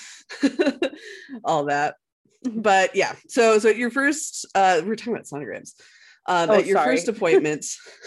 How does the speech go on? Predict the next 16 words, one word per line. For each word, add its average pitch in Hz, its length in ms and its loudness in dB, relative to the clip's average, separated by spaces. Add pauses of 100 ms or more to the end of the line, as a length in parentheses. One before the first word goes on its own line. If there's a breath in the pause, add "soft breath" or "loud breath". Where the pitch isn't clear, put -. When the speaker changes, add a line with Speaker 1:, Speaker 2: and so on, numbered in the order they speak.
(360 loud breath)
Speaker 1:
<laughs> - 720 -14
at 190 80 0
your 196 120 4
first 254 280 0
appointment, 185 340 -2
you'll 175 100 -2
get 185 200 0
a - 20 0
sonogram. 151 880 -2 (720 loud breath)
Uh, 151 320 4 (100)
and 160 380 -2
usually 190 840 -2
because 165 1040 -2 (140)
it's 175 260 -4
really 180 320 0
hard 160 580 -4